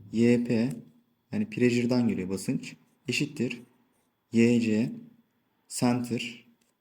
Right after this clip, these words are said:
Y eksenindeki merkez, atalet kuvveti bölü Y C çarpı alan. Bu düz yüzeylerde basınç formülümüz.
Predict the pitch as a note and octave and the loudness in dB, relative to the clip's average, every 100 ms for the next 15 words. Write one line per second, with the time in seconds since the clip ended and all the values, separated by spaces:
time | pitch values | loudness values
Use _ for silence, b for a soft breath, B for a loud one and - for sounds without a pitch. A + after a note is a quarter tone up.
0 | _ _ _ _ _ _ G#2+ G#2 - G#2 | _ _ _ _ _ _ -2 -2 -4 -4
1 | G2 G2 G2 G2 F#2+ - F#2+ - - _ | -4 -6 -6 -6 -6 -10 -14 -16 -20 _
2 | _ _ _ _ _ _ _ _ _ _ | _ _ _ _ _ _ _ _ _ _
3 | _ _ _ _ _ _ - A#2 C3+ C3+ | _ _ _ _ _ _ -4 -2 2 2
4 | D#3 - G#2+ F#2 - C3+ - - _ _ | 0 -2 -2 -2 -2 -4 -6 -14 _ _
5 | _ _ _ _ _ _ _ _ _ _ | _ _ _ _ _ _ _ _ _ _
6 | _ A#2 A#2 A2 B2 - - - _ _ | _ 0 2 2 0 -2 -10 -20 _ _
7 | _ - G#2+ A#2 A#2+ A#2+ C#3+ D3 B2 A2+ | _ -4 2 4 4 4 2 2 -2 -2
8 | C3+ D3 G#2 - - _ _ _ _ _ | -2 -4 -4 -8 -16 _ _ _ _ _
9 | _ C3 D3+ E3+ D#3+ - - _ _ _ | _ -2 0 0 -6 -14 -20 _ _ _
10 | _ _ _ _ _ _ _ _ _ - | _ _ _ _ _ _ _ _ _ -2
11 | D3 D3+ B2+ B2+ B2+ B2 A#2 A#2+ C#3+ - | 0 0 -2 0 2 2 0 0 -2 -6
12 | - - _ _ _ _ _ _ _ _ | -16 -20 _ _ _ _ _ _ _ _
13 | _ - B2 D3+ C#3 - - - _ _ | _ -2 0 -2 -4 -6 -10 -16 _ _
14 | _ _ - A#2+ G2 F#2 G#2 D#3+ - - | _ _ -2 0 0 -4 -6 -6 -10 -20